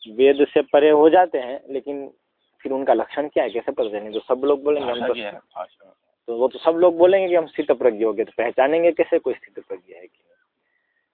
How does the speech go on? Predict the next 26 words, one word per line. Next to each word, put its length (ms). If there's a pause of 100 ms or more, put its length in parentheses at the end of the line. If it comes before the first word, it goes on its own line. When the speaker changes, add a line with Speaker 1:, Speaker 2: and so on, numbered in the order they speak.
Speaker 1:
इस 200
तरह 160
से 140
अर्जुन 300
प्रश्न 340
करते 300
हैं। 100 (100)
इसी 220
प्रकार 360
से 280
ग्यारहवें 500
स्कंद 320
में 180 (1000)
भगवान 300
जब 120
उद्धव 400
जी 120
को 340 (480)
सुना 320
रहे 180
हैं, 140 (180)
उद्धव 300
गीता 240
जिसको 300
कहते 320
हैं, 80